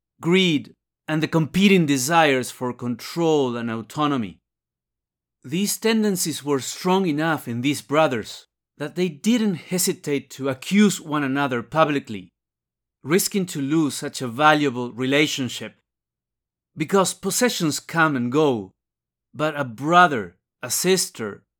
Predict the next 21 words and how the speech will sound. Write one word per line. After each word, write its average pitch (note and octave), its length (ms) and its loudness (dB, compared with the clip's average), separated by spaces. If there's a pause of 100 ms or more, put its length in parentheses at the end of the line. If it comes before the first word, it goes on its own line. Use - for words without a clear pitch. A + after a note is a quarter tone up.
(180)
are C#3+ 240 2
irreplaceable. D#3 1040 0 (1040)
These G#3+ 380 0
or C#3+ 200 -2
similar G3 460 4
reasons, D3 640 -2
we C3 80 -6
can C3+ 240 -6
assume, B2 540 -2 (260)
were D#3 140 0
behind F3 640 2
the C#3+ 80 0
Lord's D3 340 0
decision C3+ 680 -4
not E3+ 260 -2
to D#3 120 -8
mix D3 320 -2
himself C#3+ 560 -4
in A#2+ 60 -4
this A2+ 200 -8
argument. B2+ 600 -4